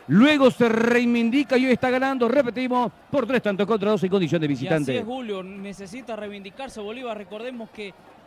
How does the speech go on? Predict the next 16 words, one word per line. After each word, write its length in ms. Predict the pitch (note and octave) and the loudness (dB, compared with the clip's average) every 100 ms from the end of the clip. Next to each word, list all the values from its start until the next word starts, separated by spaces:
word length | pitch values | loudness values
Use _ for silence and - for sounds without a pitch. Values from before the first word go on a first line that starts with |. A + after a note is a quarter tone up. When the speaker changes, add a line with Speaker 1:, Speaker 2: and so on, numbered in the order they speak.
| - | -18
Speaker 2:
cuatro 320 | - D#4+ D4 A#3+ | -10 -10 -8 -14
partidos 540 | A#3 A3+ C#4+ D4+ A#3+ | -12 -14 -14 -12 -12
ganados 420 | G#3+ A3+ C4+ C#4 - - | -12 -12 -10 -10 -12 -18
y 80 | G#3 | -16
dos 240 | F#3+ C#4 A#3 A3 - - | -10 -12 -12 -20 -20 -20
empatados. 580 | G3+ F#3+ G#3 G3 B3+ A#3 | -18 -16 -14 -12 -10 -10
O 60 | F3 | -12
sea, 140 | G#3+ | -18
que 140 | G3+ A3 | -12 -8
Bolívar 400 | A#3 D4+ C#4+ A3 | -8 -8 -12 -12
nunca 380 | C#4 F4+ A3 G#3 | -14 -14 -14 -14
conoció 360 | G3+ F#3+ A#3+ | -14 -12 -10
la 80 | A3 | -8
derrota 340 | G#3 B3 B3+ | -8 -8 -12
en 100 | G3+ | -16
Venezuela. 640 | F#3+ G3 G3+ - C#4+ A3 | -14 -14 -14 -12 -12 -12